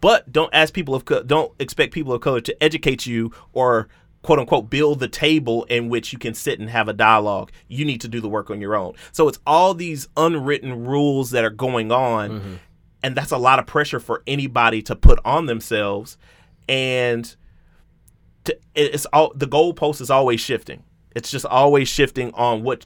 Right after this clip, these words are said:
Speaker 1: to do as a white person. And the ultimate sin that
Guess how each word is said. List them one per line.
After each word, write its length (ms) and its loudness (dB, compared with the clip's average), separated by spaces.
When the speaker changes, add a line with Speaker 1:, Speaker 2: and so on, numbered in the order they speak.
Speaker 1:
to 100 0
do 480 -2
as 560 6
a 80 8
white 300 4
person. 500 -8
And 360 0
the 160 -4
ultimate 560 2
sin 640 -2
that 360 -2